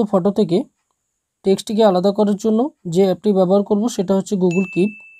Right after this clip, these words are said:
তোমরা প্লে স্টোরে যাবে, প্লে স্টোরে গিয়ে Google Keep বলে অ্যাপটি সার্চ করবে। তো আমি সার্চ করে নিচ্ছি Google Keep বলে।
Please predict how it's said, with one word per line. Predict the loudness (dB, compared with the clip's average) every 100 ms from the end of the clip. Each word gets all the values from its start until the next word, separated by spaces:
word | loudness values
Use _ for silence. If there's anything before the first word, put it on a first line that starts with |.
| _ _ _ _ _
তোমরা | -2 -2
প্লে | 2 0
স্টোরে | 0 0 2
যাবে, | 2 0 -2 -6
প্লে | -4 -4
স্টোরে | 0 0 0
গিয়ে | 0 -2 -2 -4
Google | -2 -2 -4
Keep | -4 -6 -6 _
বলে | -2 0 2
অ্যাপটি | -2 -2
সার্চ | -2 0 -2
করবে। | -4 -4 -2 -4 -6 _ _ _ _ _ _ _ _ _ _ _ _ _ _
তো | 0
আমি | 0
সার্চ | 2 0 0
করে | -2 0
নিচ্ছি | 0 -2 -6 -10 -6
Google | -4 -2 -2
Keep | -2 -4 -2
বলে। | 0